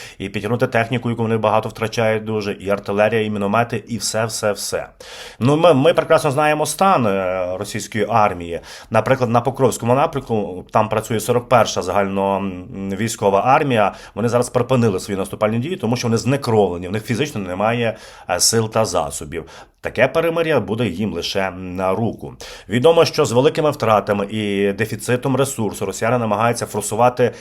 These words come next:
Дніпро з лівого берега на правий. На лодках, там, моторних човнах, вони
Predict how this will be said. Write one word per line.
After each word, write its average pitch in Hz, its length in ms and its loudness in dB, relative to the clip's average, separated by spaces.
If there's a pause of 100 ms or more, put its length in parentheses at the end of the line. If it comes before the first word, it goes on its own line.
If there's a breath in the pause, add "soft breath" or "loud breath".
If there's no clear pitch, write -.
Дніпро 117 440 0
з 90 80 -8
лівого 113 720 2
берега 113 320 4
на 110 160 0
правий. 95 560 2 (240 loud breath)
На 101 140 2
лодках, 120 640 2
там, 101 200 0
моторних 101 640 -4
човнах, 117 560 0
вони 101 360 -4